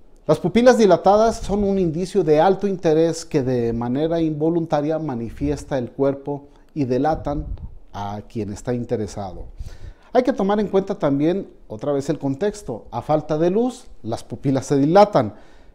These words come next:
Pero en la escena del tren se puede apreciar que hay mucha iluminación, por lo que la descartamos.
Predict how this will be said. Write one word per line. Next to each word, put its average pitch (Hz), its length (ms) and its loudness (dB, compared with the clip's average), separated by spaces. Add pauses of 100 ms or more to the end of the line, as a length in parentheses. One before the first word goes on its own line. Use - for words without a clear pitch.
Pero 196 280 6
en 185 100 2
la 175 100 6
escena 233 440 2
del 180 180 0
tren 170 240 -4
se 180 100 -8
puede 160 260 -2
apreciar 160 600 -4
que 120 440 -2
hay 135 140 0
mucha 185 440 -2
iluminación, 170 720 0
por 170 200 -4
lo 123 200 -2
que 120 140 -6
la 104 160 -4
descartamos. 104 840 -6